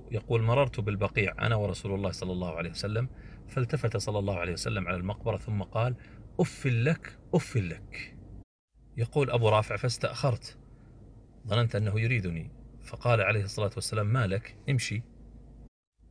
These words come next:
قال أبو رافع: "يا رسول الله، أشيء أحدثته؟ أراك أففت لي." قال: "لا، لست أنت،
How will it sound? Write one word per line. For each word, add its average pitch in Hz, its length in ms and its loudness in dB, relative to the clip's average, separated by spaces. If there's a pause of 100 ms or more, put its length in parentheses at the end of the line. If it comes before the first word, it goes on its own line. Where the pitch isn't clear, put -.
(160)
قال 143 220 0
أبو 120 200 4
رافع: 110 280 4
"يا 135 120 0
رسول 110 300 0
الله، 104 220 0 (400)
أشيء 131 400 2
أحدثته؟ 123 640 0 (420)
أراك 151 280 6
أففت - 460 0
لي." 170 240 2 (480)
قال: 107 160 4
"لا، 107 300 4 (440)
لست 110 340 0
أنت، - 380 -8